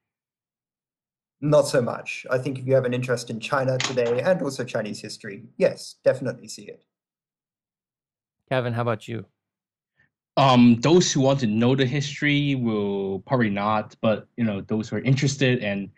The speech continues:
Speaker 3: actually knows the, the big picture, I would say just, you know,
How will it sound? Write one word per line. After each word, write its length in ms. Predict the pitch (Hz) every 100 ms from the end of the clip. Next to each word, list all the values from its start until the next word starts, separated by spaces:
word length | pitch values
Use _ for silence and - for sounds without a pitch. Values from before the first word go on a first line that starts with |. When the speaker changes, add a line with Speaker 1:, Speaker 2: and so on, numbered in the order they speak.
| _ _ 117
Speaker 3:
actually 260 | 120 123
knows 380 | 107 107 107 107
the, 400 | - 101 95 92 92
the 60 |
big 240 | 90 104 -
picture, 460 | 113 - 107 104 98
I 60 |
would 160 | 98 95
say 380 | - 95 95 - _ -
just, 260 | 98 - -
you 100 | 208
know, 160 | 185